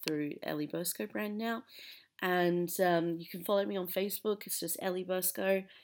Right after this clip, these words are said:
Um, that's my business page and personal page. And I've got my free group, which is called the Community of Kick-Ass Action Takers. So check me out on there. And, um, lots of amazing tips and, and support through that group. There's over five hundred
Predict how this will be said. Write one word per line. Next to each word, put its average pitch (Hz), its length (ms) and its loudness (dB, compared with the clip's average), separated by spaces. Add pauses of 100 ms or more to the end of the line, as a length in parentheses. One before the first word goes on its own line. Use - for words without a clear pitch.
(220)
Um, 156 160 2
that's 156 200 -2
my 160 80 -2
business 180 380 -2
page 180 300 -2
and 156 100 -6
personal 208 320 -2
page. 262 380 -4 (400)
And 190 400 2
I've 180 120 2
got 175 140 -2
my 180 100 2
free 262 380 -2
group, 190 320 0
which - 160 -4
is 165 120 0
called - 180 -4
the 175 80 -4
Community 180 580 -4
of - 160 -6
Kick-Ass - 760 -6
Action 156 380 -4
Takers. - 480 -10
So 113 320 -2
check 175 320 -6
me 175 140 -2
out 160 100 -2
on 147 220 -2
there. 180 260 -2 (540)
And, 165 560 2
um, 156 500 0 (260)
lots 175 380 0
of 160 100 -2
amazing 156 460 -2
tips - 460 0
and, 156 340 0
and 160 160 -2
support - 640 -4
through 156 300 -2
that 151 260 -8
group. 147 260 -4
There's - 180 -6
over 147 200 -8
five 156 320 -6
hundred 156 380 -4